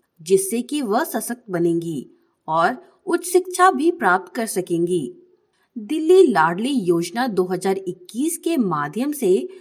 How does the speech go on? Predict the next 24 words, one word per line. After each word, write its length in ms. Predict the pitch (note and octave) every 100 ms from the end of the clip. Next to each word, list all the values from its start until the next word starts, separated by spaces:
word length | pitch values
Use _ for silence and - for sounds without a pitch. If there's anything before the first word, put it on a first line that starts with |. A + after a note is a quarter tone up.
| - _
शिक्षा 480 | - E4+ E4+ - F#4
के 180 | F#4+ F4+
लिए 200 | E4 F#4
प्राप्त 500 | F4+ G#3 G3 - -
होने 220 | A3+ B3+
वाली 320 | B3 A#3+ C#4
राशि 440 | B3 F3+ D#3+ - C#4
से 340 | - F#3 A#3 - - _ A3
ड्रॉपआउट 680 | B3+ D#4+ E4 E4+ F4 D#4 G3
दर 160 | A3+
में 180 | A#3+ A#3+
भी 140 | C#4
कमी 340 | D#4+ G#3 F#3 F#3
आएगी 540 | D3+ D3+ D#3 D#3 A#2+ _ _ _ _ _ G3+
तथा 380 | F#3+ F3+ F#3 F4 _ -
बालिकाएं 640 | B3 D4+ E4 F4+ E4 E4+ F#4+
शिक्षा 400 | F#4+ F#3 - G3+
प्राप्त 460 | F#3+ F3 E3+ -
करने 280 | F3+ F3 G#3+
के 160 | B3+ C4+
लिए 140 | C4+
भी 160 | C4+ F4+
प्रोत्साहित 640 | F4 F3+ E3 F3+ E3 F#3+
होंगी। 500 | C4 G#3 E3+ E3 A#2+